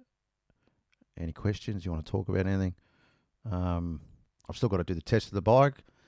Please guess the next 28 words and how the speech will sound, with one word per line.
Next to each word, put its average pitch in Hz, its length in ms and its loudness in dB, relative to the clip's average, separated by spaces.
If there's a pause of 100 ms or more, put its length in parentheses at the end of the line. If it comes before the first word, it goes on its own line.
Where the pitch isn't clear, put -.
(260)
The - 60 -20
bike's - 640 -4
not - 200 -6
to 90 60 -2
blame 110 300 2
for 110 120 -6
my 104 200 4
accident. 107 360 -2 (360)
I, 85 240 -4 (380)
I'm, 82 340 -4
I'm 85 220 0
to 95 100 -6
blame 82 240 -4
for 90 120 -12
my 85 140 -4
accident. 101 300 -10 (1600)
Uh, 104 480 -2
so 113 300 2
there's 101 180 2
no 101 120 2
real 90 200 0
pain 92 340 -2
there. 95 320 0 (600)
Um, 85 580 -4 (640)
the 101 60 -6
manufacturer's 101 720 -2
been 90 300 -4
good, 95 260 -6